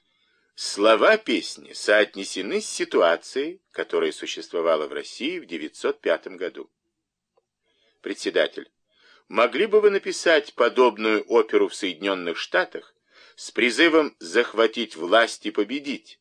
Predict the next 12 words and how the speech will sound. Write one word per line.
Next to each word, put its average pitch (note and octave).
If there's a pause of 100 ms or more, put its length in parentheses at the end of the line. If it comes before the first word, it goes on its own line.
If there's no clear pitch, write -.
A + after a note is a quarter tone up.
(100)
здесь, -
в E2+
этой -
стране?» C#2+ (600)
Эйслер: D#2+
«Нет». G#2 (640)
Председатель: D#2+ (400)
«Вы G#2
изменили G2+
свои F2+
позиции?» A#2 (560)
Эйслер: E2+